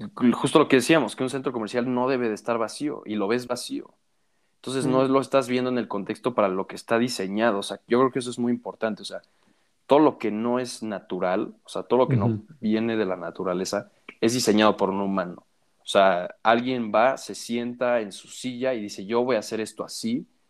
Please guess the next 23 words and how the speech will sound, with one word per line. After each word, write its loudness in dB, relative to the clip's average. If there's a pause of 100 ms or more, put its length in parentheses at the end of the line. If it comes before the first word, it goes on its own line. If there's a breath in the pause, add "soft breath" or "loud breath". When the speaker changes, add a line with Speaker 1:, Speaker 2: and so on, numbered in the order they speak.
(480)
Speaker 1:
y 2
si -4
está 4
bien 4
diseñado, -4 (580)
se 0
hacen 0
un 0
chingo -2
más -4
de -4
cosas -6
similar -2
a 0
esa. -12 (800)
Entonces, -2 (460)
si -4
ves 4
a 6
un 0
centro -4
comercial -4
diseñado -4